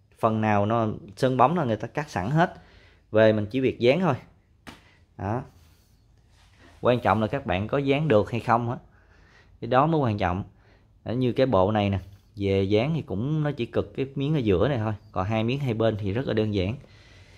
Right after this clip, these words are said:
Hai miếng hai bên này của B M W S một ngàn R R á, gọi là một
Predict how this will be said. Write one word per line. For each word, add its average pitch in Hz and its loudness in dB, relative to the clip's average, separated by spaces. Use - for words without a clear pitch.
Hai 123 2
miếng 160 4
hai 147 4
bên 120 4
này 113 2
của 123 0
B 131 0
M 123 2
W 143 0
S 143 -6
một 117 -2
ngàn 104 2
R 104 0
R - 4
á, 107 6
gọi 107 2
là 104 2
một 101 -2